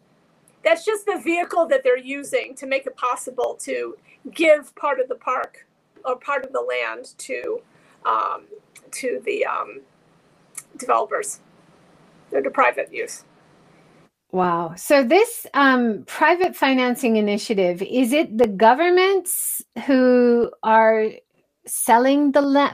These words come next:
Speaker 2: public land to the private companies?
Speaker 1: Right, exactly. That's how it works. And so the,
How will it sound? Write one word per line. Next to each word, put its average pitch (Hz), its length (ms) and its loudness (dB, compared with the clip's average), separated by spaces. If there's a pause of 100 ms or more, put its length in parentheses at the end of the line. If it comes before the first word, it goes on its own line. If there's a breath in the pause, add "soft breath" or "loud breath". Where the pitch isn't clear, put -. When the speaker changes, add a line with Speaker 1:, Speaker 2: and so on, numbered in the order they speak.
Speaker 2:
public 302 400 0
land 277 380 2
to 294 120 -2
the 254 100 -2
private 262 380 0
companies? 285 400 0
Speaker 1:
Right, 311 260 6
exactly. 294 480 2
That's 277 180 -6
how 277 200 2
it 240 80 -6
works. - 360 -4
And 285 100 -14
so 294 340 2
the, 294 140 -2